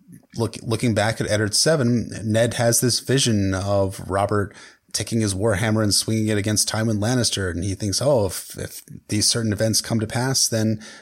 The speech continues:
we can return to Robert as he was during Robert's Rebellion." So you can see why Barristan's argument might appeal to Robert in facing an enemy on the battlefield as opposed to killing him in the womb. But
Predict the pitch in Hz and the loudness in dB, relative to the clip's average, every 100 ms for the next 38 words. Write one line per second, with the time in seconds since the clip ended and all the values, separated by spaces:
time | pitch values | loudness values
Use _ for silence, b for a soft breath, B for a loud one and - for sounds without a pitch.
0 | B 113 110 117 107 131 131 104 110 113 | B -2 2 2 2 2 2 4 4 4
1 | 110 107 101 113 113 - 104 95 90 - | 4 4 2 4 2 2 -2 0 -2 -2
2 | - 135 160 - - B B B - 170 | -2 0 2 0 -4 B B B 2 4
3 | 170 180 - 220 196 170 147 - 127 127 | 4 4 4 4 4 2 2 0 0 2
4 | 131 127 120 107 - - 131 156 - 117 | 4 4 2 0 -6 -2 2 4 4 2
5 | - - 101 98 98 98 101 101 - 170 | 0 -2 -2 0 -2 0 0 0 -2 2
6 | 151 123 110 95 - - - - 185 170 | 4 4 2 0 -4 -14 -6 0 2 2
7 | 107 92 92 90 - B B B - 113 | 2 0 0 -4 -6 B B B -2 2
8 | 110 107 101 117 117 - 113 104 104 104 | 4 2 2 0 2 2 2 2 2 2
9 | 104 101 80 98 95 - 110 120 95 - | 2 0 0 0 -2 0 0 2 -2 -2
10 | 92 90 95 B B B - - 120 101 | -2 -2 -6 B B B -2 0 0 0
11 | - - 101 95 90 87 90 113 101 90 | -2 -2 0 0 0 -2 0 2 2 0
12 | - b - 156 156 | -6 b -2 -2 -2